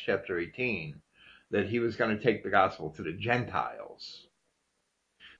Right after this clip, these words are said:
And by that, he really means to the people of the assembly,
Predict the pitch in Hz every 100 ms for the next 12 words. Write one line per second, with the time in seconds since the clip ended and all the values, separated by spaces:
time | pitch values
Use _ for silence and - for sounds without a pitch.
0 | _ - 123 120 117 117 104 120 139 156
1 | 156 - 117 120 120 190 196 135 117 113
2 | 107 - 117 110 - 151 147 120 104 98
3 | 87 - 156 175 107 67 73